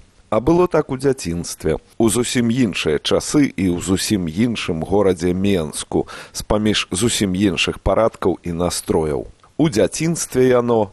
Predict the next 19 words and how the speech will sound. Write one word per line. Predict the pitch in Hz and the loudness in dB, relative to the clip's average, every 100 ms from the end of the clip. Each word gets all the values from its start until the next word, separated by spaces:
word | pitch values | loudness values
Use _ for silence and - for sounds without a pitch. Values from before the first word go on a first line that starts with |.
| _ | _
тое | 107 101 | 2 2
свята, | 98 - 98 95 90 85 - | 2 2 2 2 0 -2 0
і | 90 82 | -2 -2
засталося. | 80 85 - 95 90 87 73 - - - _ - | -2 -2 -2 0 2 2 0 -2 -6 -8 _ -4
І | |
засталося, | 104 104 - 101 135 - 98 | -2 -2 0 2 2 2 0
відаць, | 85 87 90 - - | 0 0 0 -2 -6
нязменным. | 98 101 92 87 107 95 73 71 69 62 - _ - | 0 0 0 0 2 2 0 -6 -8 -8 -14 _ -2
Гэта | 104 - 101 - | -2 0 -2 0
мы | 104 143 | 0 0
з | 123 | 0
гадамі | 90 90 104 104 95 87 | 0 0 2 0 -2 -6
сышлі | - 101 - 87 76 | -4 -4 -2 -2 0
адтуль, | 76 - - 123 117 - | -2 -4 0 0 0 -6
з | - | -14
таго | - 110 117 143 | -4 -2 0 0
ўзросту, | 78 78 85 107 107 - 101 85 | 0 -2 2 2 0 -2 -2 -2
з | |
тых | - 101 | -4 -4